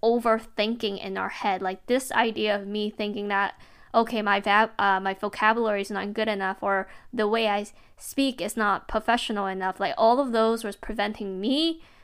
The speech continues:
from actually just speaking in general. It's not like I didn't know how to speak, right? And I think it's like those kind of thinking made me just doubt myself and undermine myself to a point where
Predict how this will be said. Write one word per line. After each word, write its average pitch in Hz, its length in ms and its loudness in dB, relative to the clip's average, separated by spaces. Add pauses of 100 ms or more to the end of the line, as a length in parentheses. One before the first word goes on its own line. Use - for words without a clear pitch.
(100)
from 226 200 4
actually 226 440 2
just 226 280 -4
speaking 254 560 2
in 220 240 0
general. 220 360 2
It's 151 120 -4
not 320 140 6
like 302 120 4
I 247 60 4
didn't 233 500 -2
know 220 320 6
how 196 200 -2
to 190 100 -6
speak, - 580 -6 (440)
right? 202 480 0 (720)
And 247 100 4
I 220 120 6
think 277 240 2
it's 254 160 -2
like 220 240 0
those 233 500 0
kind 233 320 2
of 220 80 -4
thinking 214 800 -2
made 214 240 -2
me 220 300 -4
just - 340 -8
doubt 240 260 6
myself 202 480 -2
and 190 220 -6
undermine 208 640 -4
myself 190 540 -4 (420)
to 247 140 4
a 226 100 8
point 269 400 4
where 202 320 2